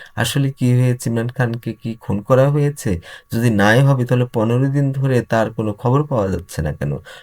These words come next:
পুলিশ কেন বাধা দিয়ে পরিবারকে ইমরান খানের সাথে দেখা করতে দেয়নি?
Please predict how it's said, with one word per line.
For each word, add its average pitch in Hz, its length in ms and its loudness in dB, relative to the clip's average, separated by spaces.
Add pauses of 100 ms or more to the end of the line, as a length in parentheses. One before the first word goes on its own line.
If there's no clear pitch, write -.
(140)
পুলিশ 160 320 2
কেন 120 300 2
বাধা 101 400 2
দিয়ে 110 340 0
পরিবারকে 110 880 -4
ইমরান 104 300 0
খানের 98 240 -2
সাথে 98 260 -4
দেখা 117 260 2
করতে 135 340 -4
দেয়নি? 82 360 -2